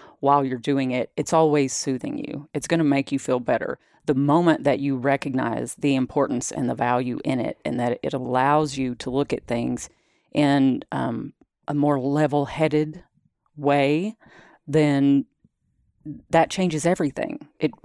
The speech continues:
truly changes everything. So you're absolutely right, Lisa. I don't believe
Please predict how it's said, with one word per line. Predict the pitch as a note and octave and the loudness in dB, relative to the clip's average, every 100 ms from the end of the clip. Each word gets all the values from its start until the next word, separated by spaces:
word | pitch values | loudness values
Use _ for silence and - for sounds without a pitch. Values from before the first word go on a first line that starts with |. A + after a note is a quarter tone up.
| C#3+ - | -12 -8
truly | - A3 E3 C3+ | -2 2 2 0
changes | - C#3+ C#3 C3 | 0 0 0 -2
everything. | C3+ A#2+ - - | -2 -6 -6 -6
So | - C#3+ C3+ C3+ | 0 2 2 0
you're | C#3 C#3 | 0 2
absolutely | C3 B2+ D3+ D#3 F#3+ | 2 0 -4 -4 -2
right, | D3 A#2+ D3+ _ - | 0 0 -4 _ -4
Lisa. | C3 - - E3 - _ _ _ _ _ _ _ - | -2 -2 -6 -6 -8 _ _ _ _ _ _ _ -2
I | D3+ | 0
don't | D#3 D#3 D3+ C#3 | 4 4 4 2
believe | D3 D3 C#3 C3+ | 2 2 0 -4